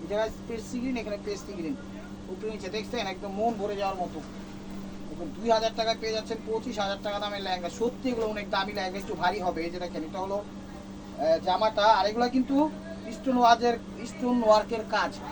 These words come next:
এই ধরনের ছাপা, স্টোন ওয়ার্কের কাজ, স্টোন ওয়ার্কের কাজ। এই যে দেখেন, এটা হলো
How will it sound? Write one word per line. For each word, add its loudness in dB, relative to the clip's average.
এই 0
ধরনের -4
ছাপা, -4
স্টোন -2
ওয়ার্কের 2
কাজ, 4
স্টোন -6
ওয়ার্কের 0
কাজ। 2
এই -8
যে -8
দেখেন, -6
এটা -4
হলো -2